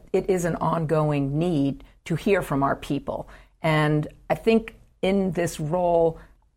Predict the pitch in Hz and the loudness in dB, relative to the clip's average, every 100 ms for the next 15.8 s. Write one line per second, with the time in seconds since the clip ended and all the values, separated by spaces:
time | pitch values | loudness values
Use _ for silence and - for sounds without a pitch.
0 | _ 156 151 175 180 170 156 151 170 170 | _ -2 0 0 0 0 2 2 2 2
1 | 160 135 - - - - 196 196 156 135 | 0 -4 -6 -16 -6 2 4 4 2 0
2 | - 156 160 165 165 160 147 160 160 151 | 0 -2 2 2 0 -2 0 0 0 2
3 | 139 135 - - 165 160 143 147 143 135 | 2 0 -4 -10 -2 -2 0 -2 -2 -2
4 | 135 123 131 139 - 135 - - - - | -2 -2 -4 -6 -8 -10 -6 -8 -8 -16
5 | - _ - _ - 147 139 156 - 175 | -20 _ -20 _ -4 0 0 0 0 -4
6 | 175 - 165 - 160 156 147 147 143 - | -4 -4 -4 -2 -4 0 0 0 -2 -2
7 | 143 147 143 139 135 - - 139 135 139 | -4 -2 -2 -2 -4 -4 -2 -2 -2 -4
8 | 123 131 123 135 131 - - _ _ _ | -2 -4 -4 -4 -4 -8 -20 _ _ _
9 | _ _ 185 175 165 147 147 139 127 127 | _ _ 0 0 2 0 0 0 -2 -2
10 | - 135 - - - - - _ 180 190 | -6 -8 -6 -6 -10 -18 -20 _ -2 4
11 | 226 247 160 147 - 156 147 143 139 139 | 6 8 6 2 2 0 2 2 4 2
12 | 135 131 - - 165 151 135 135 147 139 | 0 -2 -2 -2 -2 -2 -2 0 2 2
13 | - 143 127 - 131 131 131 123 117 190 | 2 0 0 0 0 2 2 2 2 0
14 | - 160 - 170 185 269 302 247 190 151 | -2 -4 -2 -2 -2 0 2 2 2 0
15 | - 160 165 - - 139 - - | -2 -2 -2 -4 -4 -2 0 -4